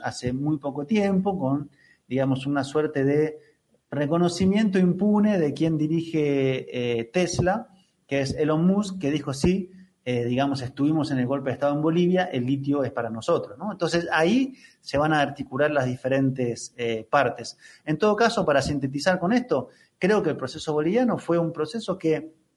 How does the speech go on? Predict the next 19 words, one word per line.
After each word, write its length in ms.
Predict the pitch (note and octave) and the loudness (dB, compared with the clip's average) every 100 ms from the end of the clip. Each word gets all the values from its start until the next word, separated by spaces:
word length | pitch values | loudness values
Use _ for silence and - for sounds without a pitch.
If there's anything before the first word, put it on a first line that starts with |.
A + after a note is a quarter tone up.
| _ _ _ _ _ _ _ | _ _ _ _ _ _ _
planteó 640 | C#3+ C#3 C#3+ F3 F3+ C#3+ | 0 2 2 2 2 2
dentro 440 | B2 D#3+ E3+ C3+ C3+ | 2 2 2 0 0
del 160 | B2+ | 0
ciclo 500 | - E3 E3 C3+ B2+ | -2 -2 -2 -2 0
de, 320 | C3 C#3 B2+ C3 - - | 0 0 -4 -10 -18 -4
en 100 | B2+ | 0
América 360 | C3 C#3+ C#3+ | 2 2 2
Latina, 340 | C3+ C3+ D3+ B2 | 0 2 0 2
gobiernos 320 | A#2+ C3+ C3+ | 0 0 0
progresistas, 1080 | C3 B2 A#2 - F3+ F3 D3 - C3+ B2+ A#2 | -2 -4 -4 0 2 2 0 0 0 0 -4
de 60 | A#2+ | -10
izquierda, 360 | - D#3 C#3+ | 0 0 2
nacionales 400 | B2+ A2 C3 C#3+ | 0 -2 -2 -2
y 40 | C3 | -2
populares, 720 | B2+ B2 E3+ F3 F#3+ A#3 - - - _ _ | -6 -2 0 2 2 -2 -6 -20 -20 _ _
eh, 540 | C#3 C3+ B2+ B2+ C3 B2+ | -2 2 4 4 2 0
una 260 | E3 F#3 F#3+ | 2 4 4
de 60 | E3 | 2
las 180 | F#2+ | 0